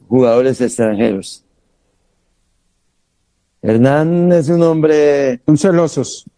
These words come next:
Speaker 1: Es, es celoso con ese tema.
Speaker 2: Ujú.
Speaker 1: Él le
Speaker 2: Y
Speaker 1: da
Speaker 2: por ahora
Speaker 1: relación al jugador de Colombia.
Speaker 2: Y por ahora el joven,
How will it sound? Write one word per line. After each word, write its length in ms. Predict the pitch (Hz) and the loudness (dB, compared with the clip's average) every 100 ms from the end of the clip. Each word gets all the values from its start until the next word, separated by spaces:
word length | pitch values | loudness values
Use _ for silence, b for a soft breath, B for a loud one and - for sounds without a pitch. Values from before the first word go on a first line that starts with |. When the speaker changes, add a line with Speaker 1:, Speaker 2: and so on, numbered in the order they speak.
| _ | _
Speaker 1:
Es, 240 | - 135 - - | -4 -4 -6 -4
es 160 | 139 | -2
celoso 580 | 151 160 147 135 123 113 | 0 2 2 0 -2 -4
con 160 | 117 120 | 0 0
ese 200 | 113 110 | 0 0
tema. 320 | 120 101 - _ _ _ | -2 -4 -12 _ _ _
Speaker 2:
Ujú. 400 | 127 117 120 131 - _ _ | 2 4 0 -4 -10 _ _
Speaker 1:
Él 180 | - 127 | -2 0
le 60 | 139 | 2
Speaker 2:
Y 40 | |
Speaker 1:
da 180 | 143 143 | 2 2
Speaker 2:
por 120 | 147 | 2
ahora 320 | 131 135 151 180 - | 2 0 0 -4 0
Speaker 1:
relación 600 | 160 135 135 190 214 240 _ _ _ | 0 0 0 0 0 -4 _ _ _
al 160 | 139 127 | -4 -2
jugador 560 | 139 135 131 139 - _ | 0 2 2 -2 -6 _
de 420 | 117 185 202 - _ | 0 2 0 -4 _
Colombia. 720 | - 196 190 190 170 139 101 - _ _ _ _ _ _ _ _ - | -2 0 2 0 0 0 -2 -6 _ _ _ _ _ _ _ _ -2
Speaker 2:
Y 120 | 185 | 0
por 180 | 196 180 | 2 0
ahora 260 | 160 151 | 0 0
el 140 | 151 139 | 0 0
joven, 540 | 127 147 139 131 135 | 0 0 0 0 -2